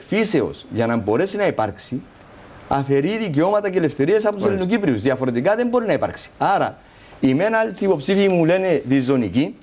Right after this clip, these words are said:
Speaker 1: Σήμερα ακούω τον κύριο Μαλά σε ένα συνέδριο, μίλησε για Ομοσπονδία αντιδιζωνική, δεν την ανέφερε. Αλλά λένε για διζωνική, αλλά περιγράφουν μια λύση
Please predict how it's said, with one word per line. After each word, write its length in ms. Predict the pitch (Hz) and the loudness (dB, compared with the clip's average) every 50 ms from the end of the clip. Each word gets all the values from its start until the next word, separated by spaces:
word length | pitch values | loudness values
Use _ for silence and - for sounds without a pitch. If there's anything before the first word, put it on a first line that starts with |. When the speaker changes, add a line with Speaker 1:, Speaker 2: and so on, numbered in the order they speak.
| _ _ _ - - - - - | _ _ _ -20 -20 -20 -20 -14
Speaker 1:
Σήμερα 300 | - - 143 143 143 139 | -4 -2 0 0 2 0
ακούω 180 | 135 135 143 131 | 2 0 0 -2
τον 140 | 117 107 107 | -2 -2 0
κύριο 180 | 123 139 135 | 0 2 2
Μαλά 260 | 123 113 104 107 110 | 2 0 0 0 0
σε 160 | 110 - - 120 | -2 -2 -2 0
ένα 100 | 120 113 | 0 0
συνέδριο, 520 | 107 - - 113 120 127 127 127 120 107 92 - - - - - | -2 -2 0 0 2 2 2 2 0 0 -2 -6 -14 -18 -16 -2
μίλησε 320 | - 113 123 139 147 135 135 | 2 2 2 2 2 2 2
για 100 | 127 120 | 2 2
Ομοσπονδία 460 | 113 110 104 - - 104 113 131 127 | 0 -2 -4 -2 -4 0 2 2 0
αντιδιζωνική, 520 | 113 104 101 92 95 87 98 92 95 101 | 0 -2 -2 -2 -2 0 0 0 2 2
δεν 140 | 120 123 127 | 2 2 2
την 80 | 120 101 | 0 0
ανέφερε. 340 | 87 80 76 80 80 107 160 - - - - - - - - - - - - | -2 -4 -6 -6 -6 -6 -8 -10 -16 -20 -20 -20 -20 -20 -20 -20 -20 -12 -6
Αλλά 360 | - 113 120 120 117 110 104 - _ - - - - | -4 -2 0 0 0 -2 -4 -12 _ -20 -20 -6 -2
λένε 320 | 107 120 147 190 220 220 196 | 0 2 2 2 0 -2 0
για 160 | 170 160 151 | 0 0 0
διζωνική, 680 | 143 135 117 120 131 120 107 87 - 120 143 196 247 - - - - - - - - - | 0 -2 0 0 0 0 -2 -2 0 0 0 0 -4 -12 -20 -20 -20 -20 -20 -20 -16 -4
αλλά 200 | - 143 175 220 | -2 0 0 2
περιγράφουν 460 | 226 240 220 202 214 226 226 226 233 | 2 0 0 2 0 0 0 0 0
μια 120 | 220 226 208 | 0 0 0
λύση 460 | 208 226 240 - 165 - 123 147 | 2 2 0 0 0 0 -2 -2